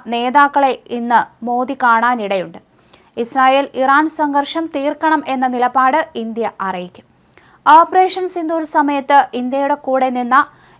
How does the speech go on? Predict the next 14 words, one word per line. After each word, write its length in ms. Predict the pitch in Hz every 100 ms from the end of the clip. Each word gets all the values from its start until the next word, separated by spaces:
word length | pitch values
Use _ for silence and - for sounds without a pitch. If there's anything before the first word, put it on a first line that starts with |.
| 254
ഇസ്രായേലിനെ 580 | 262 294 285 277 277 311 - -
പിണക്കാതെയും 720 | 262 277 294 302 247 190 - _ _ 226
ഇറാനെ 340 | 240 262 269 302 311
തള്ളാതെയും 600 | 262 247 269 277 277 226 - 226
നിൽക്കുക 400 | 254 269 311 320 311 - 262
എന്ന 140 | 269 254
വെല്ലുവിളിയാണ് 680 | 240 240 262 262 247 226 277 - 240
ഇന്ത്യക്കുള്ളത്. 580 | 233 240 240 190 165 - _ _ _ _ _ _ 294
അതേസമയം 580 | 320 370 370 349 339 330 - 277
ഇറാൻ 240 | 294 311 302 262
ഇസ്രായേൽ 400 | - 294 302 302 294
സംഘർഷത്തിൽ 520 | 277 262 254 269 277 311 - _ _ 269
നയതന്ത്ര 460 | 277 302 339 320 320 320
ചർച്ചകൾക്കുള്ള 680 | 277 269 269 269 262 254